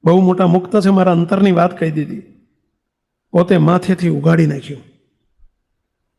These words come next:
ચોફાળ ઓઢીને બેઠા હતા, ઉઘાડી નાખ્યો, ઊભા થઈ ગયા.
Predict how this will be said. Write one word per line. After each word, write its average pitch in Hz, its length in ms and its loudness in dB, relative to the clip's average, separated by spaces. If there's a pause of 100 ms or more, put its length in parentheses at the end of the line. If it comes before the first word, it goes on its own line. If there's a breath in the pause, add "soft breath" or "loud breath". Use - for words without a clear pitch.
ચોફાળ 196 420 0
ઓઢીને 220 320 2
બેઠા 220 220 0
હતા, 233 120 0
ઉઘાડી 214 360 2
નાખ્યો, 208 380 0 (240 loud breath)
ઊભા 226 240 2
થઈ 220 180 0
ગયા. 160 300 -2